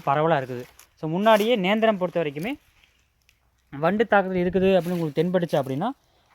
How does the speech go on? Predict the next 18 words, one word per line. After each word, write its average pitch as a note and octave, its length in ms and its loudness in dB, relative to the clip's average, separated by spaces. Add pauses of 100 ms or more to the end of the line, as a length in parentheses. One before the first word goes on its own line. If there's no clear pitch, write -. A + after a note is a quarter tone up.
ஆ, C3+ 180 0
தயவுசெய்து F3+ 460 0
நீங்க D#3 300 0
முன்கூட்டியே F#3 460 2
எதுன்னு F3 200 4
பார்த்துருங்க. C3 380 -4 (1600)
முன்கூட்டியே F#3 440 0
இந்த G3 160 -2
மாதிரி F3+ 260 -2
இன்ஜெக்ஷன் E3+ 340 -6
முன்னாடியே E3 340 0
போட்டோம் E3 280 2
அப்படின்னா, F3 280 -4
இந்த E3+ 200 -4
வ-, D3 140 -4
இந்த D#3 180 -4
மாதிரி G3 220 -4
மரம் G3 380 2